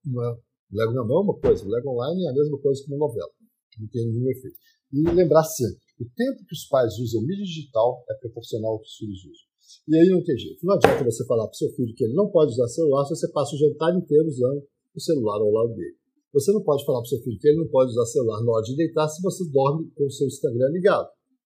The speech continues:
As crianças denunciam os pais aqui imediatamente, entendeu? Assim,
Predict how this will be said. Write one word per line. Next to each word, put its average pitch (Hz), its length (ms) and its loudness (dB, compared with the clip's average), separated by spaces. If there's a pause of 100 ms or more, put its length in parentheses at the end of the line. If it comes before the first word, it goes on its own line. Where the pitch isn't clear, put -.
(220)
As - 180 -6
crianças 180 320 2
denunciam 196 420 2
os 185 120 -4
pais 180 260 2
aqui 170 180 -6
imediatamente, 185 920 0
entendeu? 113 280 -2
Assim, 156 200 -4